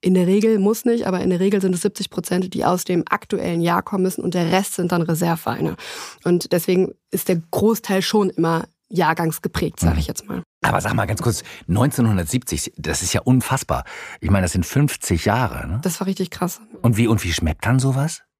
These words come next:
Speaker 1: Verhältnismäßig sehr frisch.
Speaker 2: Frisch?
Speaker 1: Ja, und
Speaker 2: Ich hätte
Speaker 1: auch
Speaker 2: jetzt
Speaker 1: eine
Speaker 2: gedacht, noch, so noch
Speaker 1: Also
Speaker 2: voller,
Speaker 1: schon,
Speaker 2: oder?
Speaker 1: schon barocker definitiv
Speaker 2: Ja.
Speaker 1: und natürlich auch mit Reifenoten und, und in der Nase sehr auskleidend,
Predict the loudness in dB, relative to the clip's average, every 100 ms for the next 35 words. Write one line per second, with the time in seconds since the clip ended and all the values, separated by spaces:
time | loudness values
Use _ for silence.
0 | _ -6 -2 2 2 2 2 0 0 -2
1 | -2 -2 -4 -2 -6 _ _ _ _ _
2 | -8 0 4 4 2 2 2 2 2 2
3 | 2 0 0 0 -2 -2 0 2 2 0
4 | -6 -12 -20 -18 -8 -2 2 2 2 -4
5 | -8 -2 0 2 2 2 2 2 0 -2
6 | 0 2 2 0 0 2 2 0 2 0
7 | 0 -2 0 2 2 2 4 2 0 0
8 | -2 0 -2 0 0 2 2 2 2 2
9 | 2 0 0 0 2 0 0 2 2 2
10 | 2 2 2 2 0 0 2 2 2 4
11 | 4 2 4 2 4 2 2 -4 -2 0
12 | 2 0 -2